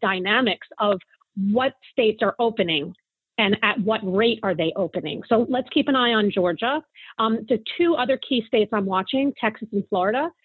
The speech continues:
uh, because that's about fifteen percent of the U S G D P.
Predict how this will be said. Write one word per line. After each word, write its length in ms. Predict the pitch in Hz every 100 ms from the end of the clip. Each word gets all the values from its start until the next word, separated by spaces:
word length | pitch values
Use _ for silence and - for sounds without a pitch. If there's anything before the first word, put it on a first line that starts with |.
| - -
uh, 200 | 214 196
because 420 | 196 220 240 220 190 -
that's 260 | 233 240
about 240 | 220 214 -
fifteen 440 | 247 220 - 226
percent 400 | 214 196 190 180 -
of 120 | 196
the 80 | 196
U 140 | 190 185
S 80 | -
G 140 | 196 170
D 120 | 165 -
P. 240 | 160 151